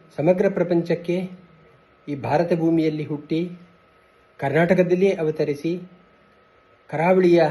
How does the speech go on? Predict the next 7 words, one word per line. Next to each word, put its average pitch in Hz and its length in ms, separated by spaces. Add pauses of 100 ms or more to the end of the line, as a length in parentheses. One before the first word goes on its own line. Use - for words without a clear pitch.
(800)
ಜಿಲ್ಲೆಗೆ 160 520 (180)
ಮಹತ್ವವನ್ನು 165 540
ಕೊಟ್ಟು, 151 280
ಕರಾವಳಿ 156 420
ಜಿಲ್ಲೆಯಲ್ಲಿ 160 440
ಅವತರಿಸಿರತಕ್ಕಂಥ 143 800
ಮಹಾನುಭಾವರು 135 1040